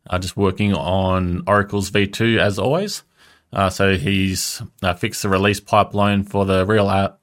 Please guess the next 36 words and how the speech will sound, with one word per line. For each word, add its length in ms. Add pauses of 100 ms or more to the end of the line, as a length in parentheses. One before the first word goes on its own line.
rel 340 (160)
eight 320 (320)
in 160
release 460
version 640
two 160
point 320
two 220
point 320
beta 240
eight. 260 (640)
Uh, 140
fixed 320
the 80
failed 340
scans 440
issue 420
on 240
the 60
clean 380
app 220
install. 680 (760)
Has 240
also 380
fixed 460
the 80
rest 360
A 180
P 180
I 340 (220)
and 260
released 500
version 380
two 160
point 260
two, 440